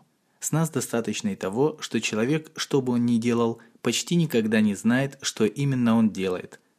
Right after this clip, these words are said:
Во всяком случае, не знает до конца. Итак, технологии интересуют меня, так сказать, по необходимости, потому что всякая цивилизация включает и то, к чему общество стремилось, и то, чего никто не замышлял.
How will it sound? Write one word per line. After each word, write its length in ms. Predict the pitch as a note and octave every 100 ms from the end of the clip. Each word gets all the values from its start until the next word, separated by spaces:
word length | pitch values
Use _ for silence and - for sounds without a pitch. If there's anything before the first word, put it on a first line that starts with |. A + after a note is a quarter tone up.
| _ _
Во 140 | G#2
всяком 320 | G2+ G#2 G2 F#2+
случае, 540 | - D3+ - C#3+ C3+
не 180 | A#2+ A#2
знает 340 | G#2 G#2+ G#2
до 100 | F#2+
конца. 500 | F#2+ G#2 G2 - - - _ _ _ _ _ _ _ _ _ _ _
Итак, 440 | C#3+ C#3+ G2+ - _ -
технологии 640 | A#2 - A2+ B2+ A#2 A#2
интересуют 640 | A#2 A2+ A2 G#2 D3+ A2+
меня, 300 | A2 A2 A2
так 280 | G#2+ - A#2
сказать, 460 | - A#2 A2+ A2 -
по 80 | A#2+
необходимости, 920 | A#2+ A2 - A#2 A2 F2 - - - _ _ _ -
потому 260 | A2 A2+
что 180 | - G#2+
всякая 460 | - A2 G#2+ G2 F#2+
цивилизация 760 | - F#2 F#2 G2 D3 D3+ F#2
включает 640 | - - A#2 - D#3+ C#3+ -
и 60 | A#2+
то, 220 | - D3
к 80 | -
чему 300 | - A#2+ A2+
общество 480 | A2+ - G#2 -
стремилось, 680 | G2 - G2+ G#2+ C3+ D3+ D3+ - _ _ _
и 100 | A#2+
то, 200 | A2+ D#3+
чего 240 | D#3+ B2
никто 340 | A2+ G2+ - A#2
не 100 | A2+
замышлял. 640 | G#2 G#2 G2+ F#2 F2+ -